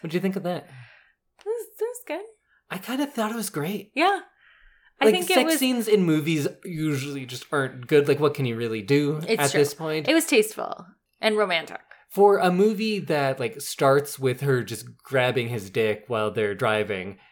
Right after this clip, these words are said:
Speaker 1: and has her, like, going down on him while watching T V, it is, it gets, like, more romantic.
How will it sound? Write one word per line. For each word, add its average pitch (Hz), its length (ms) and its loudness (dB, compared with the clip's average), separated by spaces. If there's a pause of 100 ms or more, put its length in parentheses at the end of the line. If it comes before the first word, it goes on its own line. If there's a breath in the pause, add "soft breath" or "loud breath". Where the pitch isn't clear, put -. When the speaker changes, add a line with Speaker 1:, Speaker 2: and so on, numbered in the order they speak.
(200 soft breath)
Speaker 1:
and 139 220 0
has 120 680 -2 (120)
her, 127 220 -2
like, 107 160 -4
going 131 300 4
down 120 200 2
on 110 160 0
him 107 200 -2
while 107 480 0 (180)
watching 113 460 -2
T 110 220 -6
V, 104 360 -4 (380 loud breath)
it 233 160 2
is, 269 420 4 (460)
it 214 160 2
gets, 196 260 2
like, 190 100 0
more 147 680 4
romantic. 170 680 -4